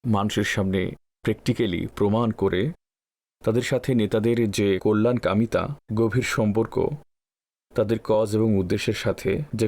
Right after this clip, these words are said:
কমিটমেন্ট রয়েছে, তার উপর মানুষকে চালানোর জন্য নিজের মধ্যে কিছু যোগ্যতার ব্যাপার আছে, এই সকল বিষয়ে একজন লিডার যখন তা দেখায়, তখন তাকে লিডার হিসেবে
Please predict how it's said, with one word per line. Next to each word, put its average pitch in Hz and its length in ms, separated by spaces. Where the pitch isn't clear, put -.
কমিটমেন্ট 110 420
রয়েছে, 113 320
তার 113 180
উপর 131 140
মানুষকে 104 340
চালানোর 110 420
জন্য - 180
নিজের 131 320
মধ্যে 95 280
কিছু 117 160
যোগ্যতার 110 440
ব্যাপার 113 240
আছে, - 180
এই 123 140
সকল 123 240
বিষয়ে - 280
একজন 120 240
লিডার 101 240
যখন 110 260
তা 104 80
দেখায়, 98 380
তখন 127 240
তাকে 98 220
লিডার 110 260
হিসেবে 104 260